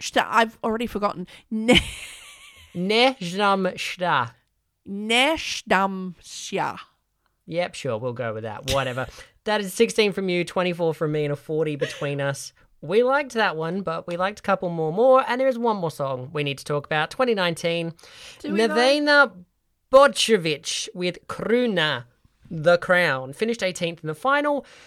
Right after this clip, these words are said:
Speaker 2: Twelve from Montenegro in the televote, ten from Slovenia and North Macedonia, and an eight from Croatia.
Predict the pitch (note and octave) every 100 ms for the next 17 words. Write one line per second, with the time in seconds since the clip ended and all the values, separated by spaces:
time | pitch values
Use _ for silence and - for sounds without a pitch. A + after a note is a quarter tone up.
0 | _ - C#4 D4 C#4+ B3+ B3+ - - G3+
1 | G3 F3+ - G#3+ G#3 G#3 G#3 G#3+ - F3
2 | F3 D#3+ G#3+ G#3 G3+ G3 G#3 - - A3
3 | A3 F#3+ - E3+ E3+ E3 E3 E3 D#3 D#3+
4 | D#3+ E3 D3+ E3 G3 G#3+ G#3+ G#3 - -
5 | - _ - F#3+ F#3+ F#3+ A3 - D#3+ D#3
6 | - D#3 G3 B3+ - D#4+